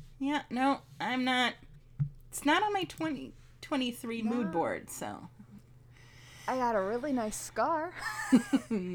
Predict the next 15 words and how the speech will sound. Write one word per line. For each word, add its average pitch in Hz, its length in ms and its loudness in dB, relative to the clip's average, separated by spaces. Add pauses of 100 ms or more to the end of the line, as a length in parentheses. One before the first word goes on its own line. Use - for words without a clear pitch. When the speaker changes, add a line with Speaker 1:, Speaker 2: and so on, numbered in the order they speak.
(120)
Speaker 1:
Scars 247 360 4
Speaker 2:
from 240 140 8
Speaker 1:
are 233 40 4
Speaker 2:
my 233 100 4
Speaker 1:
fun. - 180 4
Speaker 2:
pedal 254 220 0
going 185 320 -2
through 185 200 -6
my 175 140 -4
ankle. 175 380 -4
Speaker 1:
Oh, 226 720 12 (180)
pedals 262 400 6
used 208 180 -8
to 214 60 -4
be 175 240 -6